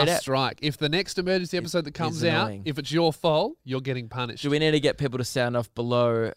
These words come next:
Speaker 2: as to what the punishment is?
Speaker 1: Yes. Um, you've never lost your chair. I'm waiting for that one to happen.
Speaker 2: I think that's a key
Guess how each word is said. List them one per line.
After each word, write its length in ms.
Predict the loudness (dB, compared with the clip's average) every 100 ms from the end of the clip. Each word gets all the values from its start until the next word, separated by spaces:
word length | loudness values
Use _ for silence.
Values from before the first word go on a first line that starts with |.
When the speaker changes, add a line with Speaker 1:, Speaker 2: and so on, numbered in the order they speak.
| _ -10
Speaker 2:
as 100 | -6
to 100 | -4
what 160 | -4
the 60 | -6
punishment 500 | -8 -6 -6 -8 -8
is? 380 | -8 -10 -20 _ _
Speaker 1:
Yes. 580 | -2 0 -2 -8 -10 -14 _ _
Um, 340 | -8 -6 -6 -6
you've 140 | -6
never 160 | -4 -2
lost 260 | -2 -2
your 80 | -10
chair. 400 | -6 -4 -4 -8 -10 -6
I'm 200 | -4 -2
waiting 280 | -2 -2
for 100 | -4
that 180 | -6 -6
one 140 | -6 -6
to 80 |
happen. 300 | -6 -6 -4
Speaker 2:
I 80 | -4
think 160 | -4 -4
that's 160 | -6
a 20 | -8
key 480 | -4 -4 -4 -8